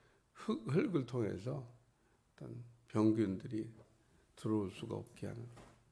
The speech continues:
방부제, 뭐, 썩지 않게. 뭐.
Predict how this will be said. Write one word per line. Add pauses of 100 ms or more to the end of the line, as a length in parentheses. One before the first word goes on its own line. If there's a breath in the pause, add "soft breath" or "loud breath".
(100)
방부제, (540 loud breath)
뭐,
썩지
않게. (200)
뭐.